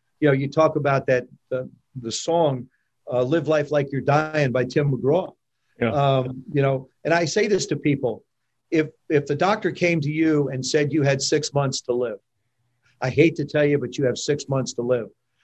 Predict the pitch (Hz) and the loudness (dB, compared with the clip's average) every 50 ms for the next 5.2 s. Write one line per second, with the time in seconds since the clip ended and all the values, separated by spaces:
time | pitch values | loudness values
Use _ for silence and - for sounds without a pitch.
0 | _ _ _ _ _ 143 147 147 143 101 113 196 220 233 233 208 196 190 196 190 | _ _ _ _ _ 0 2 2 2 0 0 0 0 0 0 4 6 6 6 6
1 | 147 147 175 170 165 151 143 147 156 156 151 147 - 131 123 - - - 151 156 | 4 0 0 0 0 0 2 2 2 2 0 -2 -4 -6 -4 -2 0 0 2 2
2 | 160 156 147 143 143 143 139 135 131 123 117 120 139 147 151 160 156 170 165 - | 0 0 2 2 2 2 2 0 0 -2 0 2 2 2 2 0 0 -2 -2 -2
3 | 160 131 120 123 123 - 131 131 131 - 151 151 143 - 151 147 143 - 147 135 | -2 -2 -2 -2 -4 -4 -6 -8 -4 -2 -2 -2 0 -2 -2 -4 -2 -2 -2 -4
4 | 127 - 131 120 - _ _ _ _ _ _ _ _ _ _ _ - 127 123 - | -4 -4 -6 -8 -8 _ _ _ _ _ _ _ _ _ _ _ -2 -2 2 4
5 | 120 104 110 107 | 2 2 2 0